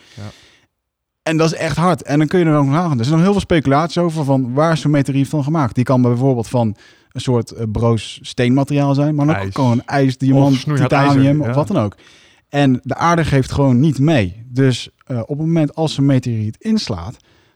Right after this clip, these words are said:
Speaker 2: dan heb je een kinetische inslag. Die is, die is volgens mij honderd keer, die was honderd keer groter dan de atoombom in Hiroshima.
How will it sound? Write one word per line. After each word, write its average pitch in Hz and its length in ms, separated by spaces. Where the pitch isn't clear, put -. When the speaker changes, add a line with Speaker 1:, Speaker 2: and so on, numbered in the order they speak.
Speaker 2:
dan 117 100
heb 123 120
je 123 60
een 123 120
kinetische 143 500
inslag. 151 420
Die 117 140
is, 107 300
die 135 120
is 107 120
volgens 131 260
mij 120 80
honderd 151 280
keer, - 140
die 135 100
was 135 120
honderd 156 280
keer 151 140
groter 160 480
dan 127 160
de 120 80
atoombom 160 500
in 131 280
Hiroshima. 120 580